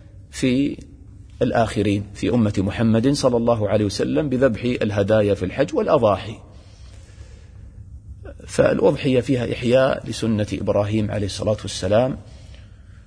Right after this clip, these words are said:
ويتذكر المضحي هذا المشهد العظيم. ولذلك الله تعالى يقول: "لن ينال الله لحومها ولا دماؤها ولكن يناله التقوى منكم".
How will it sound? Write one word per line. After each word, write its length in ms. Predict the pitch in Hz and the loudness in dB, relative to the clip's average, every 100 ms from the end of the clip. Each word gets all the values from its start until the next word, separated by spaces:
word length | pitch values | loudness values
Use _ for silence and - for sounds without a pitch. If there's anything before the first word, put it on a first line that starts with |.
| - - - - - - - | -20 -20 -20 -18 -18 -18 2
ويتذكر 840 | 117 113 120 143 170 - 120 - | 4 4 4 4 4 2 0 0
المضحي 600 | 120 107 110 135 - 117 | -2 0 2 2 0 -2
هذا 160 | 113 110 | 0 2
المشهد 460 | 110 120 - 110 101 | 2 0 0 -2 -2
العظيم. 540 | 98 101 107 107 107 - - - - - - - - - - - - - - - | 0 2 2 2 0 -8 -16 -20 -20 -20 -20 -20 -20 -20 -20 -20 -20 -18 -18 -2
ولذلك 840 | 110 101 95 113 - 113 123 123 113 | 4 4 4 0 -4 2 4 4 2
الله 160 | 113 110 | 0 0
تعالى 280 | 104 104 | 0 0
يقول: 260 | 101 110 110 | 0 0 2
"لن 200 | 156 151 | 2 2
ينال 280 | 147 143 135 | 2 4 4
الله 320 | 131 127 113 | 6 4 4
لحومها 720 | 113 110 131 127 117 110 107 | 0 2 2 4 2 2 2
ولا 320 | 98 117 151 151 | 4 4 4 4
دماؤها 680 | 143 165 185 165 110 104 - | 2 2 -2 -2 -4 -6 -6
ولكن 440 | 110 117 117 110 113 | 0 2 2 2 0
يناله 560 | 110 110 131 131 117 | 2 2 4 2 2
التقوى 520 | 110 - 160 127 107 113 | 0 2 2 4 2 2
منكم". 440 | 110 98 - | 0 -2 -4